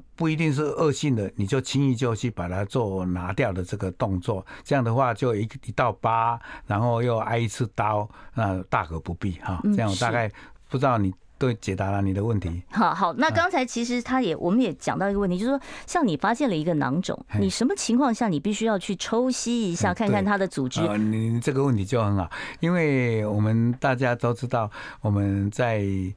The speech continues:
Speaker 1: 诶，诶，青春期过后到停经这当中，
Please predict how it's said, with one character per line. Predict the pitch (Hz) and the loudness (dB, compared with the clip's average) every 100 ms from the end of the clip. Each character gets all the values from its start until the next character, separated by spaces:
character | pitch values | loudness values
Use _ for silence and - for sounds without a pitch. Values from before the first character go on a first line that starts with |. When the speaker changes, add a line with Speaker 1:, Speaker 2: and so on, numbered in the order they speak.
| - - - | -12 -8 -2
Speaker 1:
诶， | 90 85 85 82 85 82 87 - - - - - - | -2 -2 -2 -4 -4 -6 -8 -12 -18 -20 -20 -20 -12
诶， | - 90 | -6 -6
青 | - 123 | 0 0
春 | 123 117 | 2 0
期 | - 87 | 0 -6
过 | - 110 98 | -2 -2 0
后 | 110 90 | 0 -2
到 | 92 113 95 90 - - - | -2 0 0 -2 -10 -20 -6
停 | 92 95 | -2 0
经 | 104 98 | -2 -2
这 | 104 | -2
当 | 90 90 82 | -2 -2 -2
中， | - 85 | -2 -2